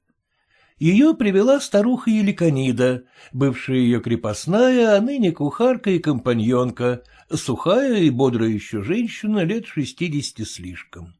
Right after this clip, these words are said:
Сама княгиня, маленькая сморщенная старушка, была в белом кашемировом платье, сильно пожелтевшем от времени,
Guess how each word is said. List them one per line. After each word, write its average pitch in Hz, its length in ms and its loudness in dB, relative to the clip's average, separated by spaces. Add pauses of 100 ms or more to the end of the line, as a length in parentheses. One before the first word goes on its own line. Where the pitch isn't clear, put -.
(1120)
Сама 120 440 2
княгиня, 175 800 0
маленькая 117 600 0
сморщенная 107 640 -4
старушка, 185 680 -6 (380)
была 254 320 4
в 165 60 -2
белом 143 380 4
кашемировом 123 720 -2
платье, 233 520 0
сильно 233 400 0
пожелтевшем 214 760 -4
от 202 120 0
времени, 185 640 0